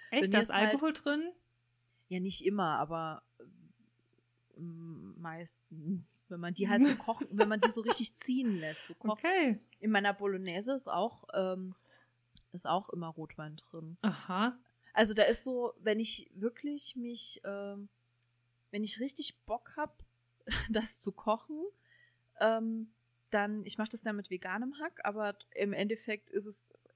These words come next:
Speaker 1: exakt das Gleiche. Du, du brätst das an mit Zwiebeln, bisschen glasig, dann machst du das, äh,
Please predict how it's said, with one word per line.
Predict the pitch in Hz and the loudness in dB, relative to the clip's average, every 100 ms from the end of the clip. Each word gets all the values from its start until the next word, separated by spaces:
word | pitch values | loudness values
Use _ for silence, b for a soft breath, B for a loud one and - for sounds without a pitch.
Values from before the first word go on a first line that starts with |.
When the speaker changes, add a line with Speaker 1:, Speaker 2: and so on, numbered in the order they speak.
| _ - | _ -20
Speaker 1:
exakt | - - - - - | -18 -14 -10 -8 -4
das | 254 - | -4 -6
Gleiche. | - 196 180 226 - 294 302 269 | -2 -2 -2 -4 -8 -12 -12 -10
Du, | 214 | -12
du | 202 202 | -10 -14
brätst | - 196 220 - - | -12 -8 -6 -8 -12
das | - | -8
an | - 247 262 | -6 -4 -4
mit | 220 | -6
Zwiebeln, | - 233 277 330 311 311 294 | -8 -8 -8 -8 -8 -10 -14
bisschen | 247 - 214 | -12 -12 -10
glasig, | 220 214 269 277 262 | -4 -2 -2 -4 -8
dann | 220 | -8
machst | 202 - | -8 -10
du | 208 | -10
das, | 208 - - | -6 -6 -4
äh, | 190 | -4